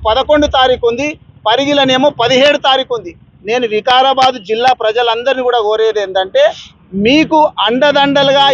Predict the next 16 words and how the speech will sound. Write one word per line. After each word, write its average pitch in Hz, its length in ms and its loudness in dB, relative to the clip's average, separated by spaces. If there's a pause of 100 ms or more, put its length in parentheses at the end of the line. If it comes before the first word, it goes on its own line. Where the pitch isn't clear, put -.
(140)
ఏ 254 40 2 (180)
పార్టీ 247 300 -2 (120)
ఉంటుంది 214 440 -4 (420)
మీరు 202 240 0
ఆలోచన 226 320 2 (120)
చేయండి. 185 320 -4 (580)
మీకు 294 300 2 (220)
మభ్యపెట్టి 285 600 2 (180)
ఓట్లేపించుకొని 285 760 0 (100)
మళ్ళా 269 220 0 (100)
కనబడకుండా 277 640 0 (160)
ఏ 262 40 2 (140)
పార్టీ 285 360 0
పోయింది 247 400 -2 (500)
వాళ్ళని 202 380 -2
దూరం 214 240 0